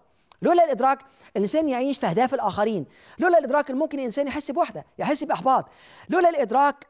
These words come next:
مع-، مش عارف أفكاره بتروح فين، مش عارف تركيزه فين، مش عارف أحاسيسه فين، مش عارف سلوكياته عاملة إزاي. عارف إن معظمنا عايش، لما قلت لكم تسعين في المية من سلوكياتنا تلقائية، معظمنا عايشين بأساليب تلقائية، ومعظم الناس ماشية في الشارع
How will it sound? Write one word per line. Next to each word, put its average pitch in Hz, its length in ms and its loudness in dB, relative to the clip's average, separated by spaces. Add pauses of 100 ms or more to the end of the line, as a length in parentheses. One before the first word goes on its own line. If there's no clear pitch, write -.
(160)
مع-، 233 320 2
مش 247 160 -6
عارف 349 200 -2
أفكاره 277 360 -2
بتروح 208 220 -8
فين، 220 200 -2
مش 175 100 -6
عارف 294 180 -2
تركيزه 240 360 -4
فين، 240 160 -2
مش 185 100 -4
عارف 285 200 0
أحاسيسه 226 360 -6
فين، 226 220 0 (240)
مش 170 120 -2
عارف 330 180 0
سلوكياته 254 480 -2
عاملة 165 200 -2
إزاي. 147 300 -4 (540)
عارف 311 420 -2 (140)
إن 214 180 -2
معظمنا 269 420 -2
عايش، 226 380 -2
لما 208 100 -2
قلت 180 140 -2
لكم 254 120 -2
تسعين 233 220 -4
في 220 80 -8
المية 226 260 -2
من 208 80 0
سلوكياتنا 226 380 -2
تلقائية، 202 520 0 (520)
معظمنا 285 440 0
عايشين 233 400 -2
بأساليب 214 540 -2 (260)
تلقائية، 185 540 0 (280)
ومعظم 302 360 2
الناس 285 260 -2
ماشية 262 220 -4
في 240 40 -14
الشارع 220 500 2